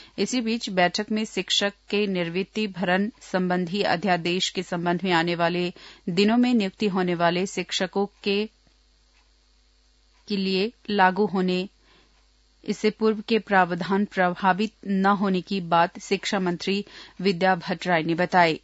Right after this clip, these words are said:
इससे पूर्व प्रधानमंत्री केपी शर्मा ओली और सभामुख देवराज घिमिरे के बीच संसद का शीतकालीन अधिवेशन आह्वान करने के विषय में विचार विमर्श हुआ था। प्रधानमंत्री निवास बालवाटार में आज हुए विचार विमर्श में उनके बीच संसद का शीतकालीन अधिवेशन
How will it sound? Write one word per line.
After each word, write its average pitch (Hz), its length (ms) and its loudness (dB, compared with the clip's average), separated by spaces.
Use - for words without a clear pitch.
इससे 180 220 -4
पूर्व 214 240 -4
प्रधानमंत्री 190 760 -2
केपी 185 260 -8
शर्मा 175 360 -2
ओली 180 340 -2
और 175 240 2
सभामुख 190 600 0
देवराज 175 500 2
घिमिरे 180 280 0
के 165 160 -6
बीच 185 260 -4
संसद 190 480 -4
का 196 160 0
शीतकालीन 185 640 -2
अधिवेशन 180 640 0
आह्वान 196 400 6
करने 214 240 2
के 220 140 -2
विषय 180 340 -2
में 180 260 -2
विचार 185 400 0
विमर्श 170 460 -4
हुआ 165 160 2
था। 165 300 2
प्रधानमंत्री 214 640 0
निवास 190 440 0
बालवाटार 180 580 2
में 190 320 -2
आज 185 360 2
हुए 180 260 -2
विचार 196 440 0
विमर्श 170 420 -4
में 208 120 0
उनके 190 300 -4
बीच 180 220 -4
संसद 180 440 -4
का 185 280 2
शीतकालीन 185 600 -2
अधिवेशन 170 640 -2